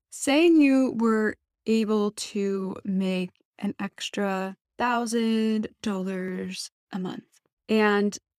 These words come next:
for the next twenty years, you make those monthly investments of a thousand dollars with a rate of return of five percent. In twenty years,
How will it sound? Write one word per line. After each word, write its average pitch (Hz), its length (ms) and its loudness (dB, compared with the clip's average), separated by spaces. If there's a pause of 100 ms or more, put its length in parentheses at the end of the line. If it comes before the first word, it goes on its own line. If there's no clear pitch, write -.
(240)
for 208 400 0
the 208 200 -2
next 208 560 -4 (260)
twenty 254 440 -2
years, 220 560 -2 (280)
you 202 160 -6
make 208 440 -2
those 208 280 -4
monthly 208 720 0
investments 196 880 -6 (240)
of 190 280 -4
a 196 40 -10
thousand 196 460 -6
dollars 185 560 -8 (300)
with 202 320 -2 (280)
a 202 300 0
rate 202 440 -2 (180)
of 202 120 -4
return 185 760 -4 (200)
of 185 340 -4 (160)
five - 540 -8 (160)
percent. - 500 -10 (220)
In 190 160 -8
twenty 320 340 2
years, 285 420 0